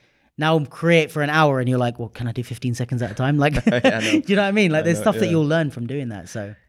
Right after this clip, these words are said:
Speaker 2: It's true, man. It's, uh, yeah, it's definitely true. What was I gonna say? I had this one thing in mind. Um, I can't remember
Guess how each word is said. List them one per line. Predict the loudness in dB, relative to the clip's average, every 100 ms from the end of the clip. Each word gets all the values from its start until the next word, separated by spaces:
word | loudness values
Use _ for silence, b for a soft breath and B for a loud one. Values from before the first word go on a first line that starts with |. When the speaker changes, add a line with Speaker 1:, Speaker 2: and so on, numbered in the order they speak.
| _ _
Speaker 2:
It's | -6 -2
true, | -4 -2
man. | -2 -2 -4
It's, | -8 -10 -4
uh, | 0 2 4 2 -4 _ _ _ _ _ _ _
yeah, | -6
it's | -2
definitely | -2 -2 -4 -6
true. | -6 -8 -10 b b b
What | -8
was | -4
I |
gonna | -2 -2
say? | 0 0
I | 0
had | -4
this | -8
one | -10
thing | -8 -8
in | -6
mind. | -8 -10 -12 _ _ _ _ _ -20 -20 -8
Um, | -4 -2 -4 -6 -10 -12 -14 -16 -20 -20 -20 _ _ _ _ _ _ _ _ _ _
I |
can't | -20 -20
remember | -20 -20